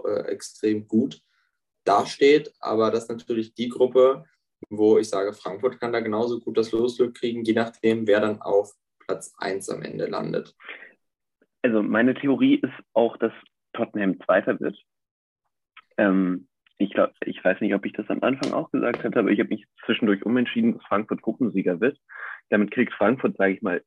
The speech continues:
Speaker 2: den einfacheren Zweiten und Tottenham wird irgend-, den,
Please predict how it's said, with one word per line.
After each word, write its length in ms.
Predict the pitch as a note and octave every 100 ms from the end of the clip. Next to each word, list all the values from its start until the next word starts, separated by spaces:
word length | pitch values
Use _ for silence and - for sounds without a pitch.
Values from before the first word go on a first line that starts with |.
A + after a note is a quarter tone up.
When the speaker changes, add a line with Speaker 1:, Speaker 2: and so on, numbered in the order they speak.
| G#2
Speaker 2:
den 160 | F2+ -
einfacheren 760 | G2 A2 G2+ G2+ F2+ G2 F2 -
Zweiten 520 | - F#2+ A2 F2+ D#2 - - - - _
und 180 | G2+ G2
Tottenham 460 | A#2 - G#2+ G#2+
wird 200 | G2+ G2+
irgend-, 240 | A2+ A2+ -
den, 260 | G#2 G#2